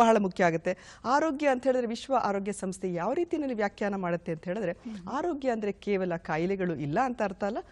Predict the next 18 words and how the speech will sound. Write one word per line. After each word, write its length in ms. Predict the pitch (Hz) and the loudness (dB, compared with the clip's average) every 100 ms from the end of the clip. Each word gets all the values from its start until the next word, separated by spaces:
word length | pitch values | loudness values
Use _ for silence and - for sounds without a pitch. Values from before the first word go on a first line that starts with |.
| - - | -18 -2
ಆರೋಗ್ಯವೆಂದರೆ 720 | 165 180 240 226 196 185 165 | 0 2 2 0 -2 -2 -2
ಸಂಪೂರ್ಣವಾಗಿ 800 | 165 156 156 285 320 190 160 147 143 | -4 -6 -6 -4 -2 -2 -4 -4 -6
ದೈಹಿಕವಾಗಿ, 600 | 151 151 147 165 156 139 131 143 | -4 -4 -4 -4 -4 -4 -6 -6
ಮಾನಸಿಕವಾಗಿ, 640 | 175 330 185 151 139 135 | -6 -6 -8 -6 -6 -6
ಸಾಮಾಜಿಕವಾಗಿ, 800 | 135 151 165 262 214 - 143 139 - - - | -6 -4 -2 -2 -2 -4 -4 -4 -8 -14 0
ಆಧ್ಯಾತ್ಮಿಕವಾಗಿ 840 | 185 208 220 349 - 240 196 165 160 | 2 4 4 2 0 0 2 2 2
ಹಾಗೂ 140 | 156 135 139 | -2 0 2
ಭಾವನಾತ್ಮಕವಾಗಿ 880 | 165 269 330 - 277 254 226 233 302 - - - | 2 2 0 -4 0 4 4 2 -6 -14 -20 -8
ಸುಸ್ಥಿತಿಯಲ್ಲಿರೋದಕ್ಕೆ 920 | - 349 - 262 240 196 170 160 - - | -2 -2 -2 -2 2 2 2 -2 -4 -2
ಆರೋಗ್ಯ 340 | 156 156 147 | 0 0 0
ಅಂತ 140 | 151 151 | -2 -2
ಹೇಳ್ತಾರೆ. 360 | 151 143 180 - - - | -4 -4 -6 -8 -14 -2
ಈ 80 | 240 185 | -2 0
ಒಟ್ಟಾರೆ 440 | 247 - 339 415 320 226 | -2 2 2 4 4 6
ಆರೋಗ್ಯವನ್ನ 520 | 226 226 208 202 190 190 185 | 6 6 4 2 2 0 0
ಮಹಿಳೆ 280 | 185 208 196 202 | 0 0 -2 -4
ತನ್ನ 140 | 190 185 | -4 -2
ಎಲ್ಲ 140 | 262 | 0